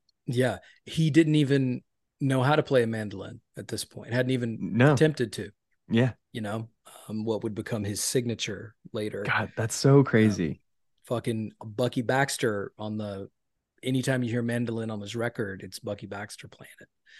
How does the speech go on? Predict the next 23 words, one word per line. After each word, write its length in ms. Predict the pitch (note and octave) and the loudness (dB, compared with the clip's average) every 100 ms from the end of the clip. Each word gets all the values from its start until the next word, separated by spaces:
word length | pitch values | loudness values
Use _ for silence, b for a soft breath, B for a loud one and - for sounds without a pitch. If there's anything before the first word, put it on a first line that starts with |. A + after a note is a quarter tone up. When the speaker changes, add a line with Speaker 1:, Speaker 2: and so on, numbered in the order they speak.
| b b b - | b b b -8
Speaker 1:
Um, 420 | A#2 F#2+ F2 E2 _ _ - | -6 -6 -10 -16 _ _ 4
Speaker 2:
But 120 | F3 | 10
even 340 | G3 A3+ A3+ | 10 12 12
with 220 | C3+ E3+ | 10 8
him 240 | - E3+ C3 | 8 8 8
just 280 | A2+ C3+ - | 6 2 4
playing 280 | B2+ C3 | 4 6
off 260 | A2 A2+ - | 4 2 4
of 220 | A#2 G2+ | 4 4
songs 320 | - A#2 A2+ | 4 6 6
that 80 | A#2 | 6
would 100 | G#2+ | 2
be 140 | G2 A2+ | 4 4
on 100 | A2+ | 4
Exit 300 | G#2 - G2+ | 2 0 0
Zero 480 | G#2 A2+ A2 G2+ - | 6 8 8 6 4
and 400 | G2+ G2+ G2 F#2+ _ _ _ _ _ _ _ - | 4 6 6 4 _ _ _ _ _ _ _ 0
Guitar 300 | A#2 A#2 C3+ | 4 6 6
Town, 300 | C3+ A2 G2 | 6 4 4
it's 180 | G2 - | 0 -2
so 220 | - C3 | 4 4
crazy. 420 | B2 C#3 D3+ C3+ | 6 6 6 6
Like, 280 | A2+ G#2 - | 6 4 0